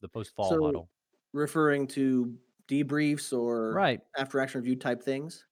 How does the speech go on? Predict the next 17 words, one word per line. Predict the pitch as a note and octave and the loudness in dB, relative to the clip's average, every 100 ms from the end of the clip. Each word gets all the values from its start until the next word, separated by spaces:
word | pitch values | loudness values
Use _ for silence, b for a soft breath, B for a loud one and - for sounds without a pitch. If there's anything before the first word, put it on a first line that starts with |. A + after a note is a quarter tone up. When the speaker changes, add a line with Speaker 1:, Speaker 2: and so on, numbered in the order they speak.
| _ _ - | _ _ -14
Speaker 1:
Yeah. | D3+ C3+ G#2+ F#2+ _ - | -8 -6 -8 -10 _ -2
Speaker 2:
Yeah, | D#3+ G3+ E3 | 4 6 4
absolutely. | D3+ F#3 D3+ D#3 - C3 | 0 -4 -2 0 0 -2
So | - D3+ | -2 0
there's | D#3+ D3+ | 0 2
a | C3 | 0
pre-brief | B2+ F3 F3+ E3+ E3 | 2 2 4 4 2
and | B2+ | -2
post-brief | D3+ D#3 D#3 C3+ B2+ | 0 -2 0 -2 -2
whenever | B2+ B2 - C3+ C#3+ B2+ | -4 -4 -4 -2 0 0
a | |
surgery | A#2+ D3 C#3+ B2 A#2 | 0 -2 -2 -2 -4
team, | C3 A#2 A2+ G#2 b b b b | -4 -4 -4 -8 b b b b
uh, | A2+ G#2+ | -6 -2
does | A#2+ | -2
a | G#2 | -2
surgery. | C3 B2 G#2 F2 | -4 -4 -4 -10